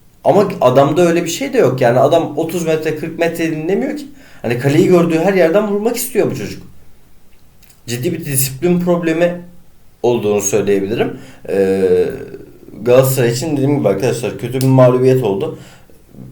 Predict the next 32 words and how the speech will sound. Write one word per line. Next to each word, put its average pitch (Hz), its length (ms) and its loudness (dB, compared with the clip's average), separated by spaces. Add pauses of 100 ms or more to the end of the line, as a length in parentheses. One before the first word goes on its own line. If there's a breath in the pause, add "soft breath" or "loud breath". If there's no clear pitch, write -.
(200)
Bana 127 280 4
göre 131 180 8
yaptığı 131 300 6
en 135 180 4
iyi 139 160 2
işi 131 200 0
yapabilirdi. 123 480 -2
Yani 98 420 0
skoru - 420 -6
korumaya 120 340 0
yönelik, 120 520 -2 (340 loud breath)
e, 95 340 0 (140)
sakin 117 520 -2
bir 120 40 0
oyun 117 200 2
oynayabilirdi 107 640 0
ama 139 240 0
rakibin 123 420 -2 (300 loud breath)
ciddi 110 340 -2
baskısını 127 760 0 (100)
bir - 340 -6
türlü - 400 0
dağıtamadı 113 580 4
Galatasaray. 98 540 0 (400 loud breath)
Ve 120 200 2
oyunun 131 480 4
boyu 131 540 6
özellikle 127 500 0
ilk 123 140 -4
yarıda 120 220 0
çok 127 240 -6
uzundu. 104 480 -4